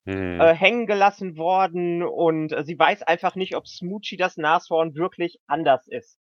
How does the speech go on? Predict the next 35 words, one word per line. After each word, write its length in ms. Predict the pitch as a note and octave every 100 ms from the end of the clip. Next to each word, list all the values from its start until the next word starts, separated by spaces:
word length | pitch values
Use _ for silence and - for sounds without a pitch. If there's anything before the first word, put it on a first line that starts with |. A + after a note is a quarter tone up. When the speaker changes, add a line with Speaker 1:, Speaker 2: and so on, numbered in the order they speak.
| _ _ _
Speaker 1:
Mhm. 260 | G2 F#2+ - _ _ _ _
Speaker 2:
Aber 180 | C3 C#3+
er 120 | C3+
Speaker 1:
Bis 120 | -
Speaker 2:
ist 20 | -
Speaker 1:
sie 140 | A2
Speaker 2:
anders. 240 | G2 G2+ G#2
Speaker 1:
anfängt, 240 | G2+ F#2
anfängt, 520 | E2+ G2 - G2 -
ihm 160 | F#2+ F2+
zu 120 | -
glauben, 400 | E2+ D#2 D2+ D#2+ _
genau. 220 | E2+ E2+
Und 120 | F2
sie 120 | - G2+
war 80 |
Speaker 2:
Ja, 40 | C3+
Speaker 1:
so 100 | C3+
ein 60 |
Speaker 2:
bis 200 | C3+ -
sie 80 | -
Speaker 1:
bisschen 180 | A#2+ A#2+
Speaker 2:
anfängt, 380 | C3 B2+ B2+ A#2
ihm 140 | A#2+ -
zu 160 | A2+
glauben. 360 | A2+ G#2+ G2 - _ _ _ F#2
Speaker 1:
sie 160 | A2 F#2
war 120 | A2
so 80 | B2
ein 80 |
bisschen 320 | A2+ - - -
ein 160 | A#2
Groupie 380 | G2+ B2 - D3
von, 460 | - B2 A#2+ B2 A#2+
äh, 340 | A2+ A2+